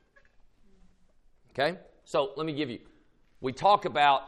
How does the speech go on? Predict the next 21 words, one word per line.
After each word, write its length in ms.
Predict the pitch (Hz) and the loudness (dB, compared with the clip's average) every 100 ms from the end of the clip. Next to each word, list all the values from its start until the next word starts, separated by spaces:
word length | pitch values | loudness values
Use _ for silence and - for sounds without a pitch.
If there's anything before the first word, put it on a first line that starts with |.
| - | -2
uh, 180 | 117 117 | 0 0
in 140 | 135 | -2
defending 420 | 123 127 165 165 147 | -6 -4 -4 -4 -2
our 120 | 135 | 0
faith 320 | - 147 - | 2 2 2
and 80 | 135 | -8
apologetics, 640 | - 143 135 104 127 123 | -2 2 2 2 0 -2
and 80 | 104 | -6
I 80 | 110 | -2
don't 140 | 151 | -2
pretend 300 | 165 143 185 | -4 -4 -2
to 60 | 160 | 0
be 160 | 147 151 | 0 0
the, 120 | 123 | -2
the 240 | 95 - | -8 -10
best 320 | 107 131 127 - | -2 0 0 -6
apologetics 680 | 104 123 120 104 120 113 - | -2 0 2 0 -2 -4 -6
person 360 | 120 117 - | -6 -6 -8
in 80 | 107 | -8
the 60 | 107 | -4
world, 340 | 107 98 85 | -2 -2 -4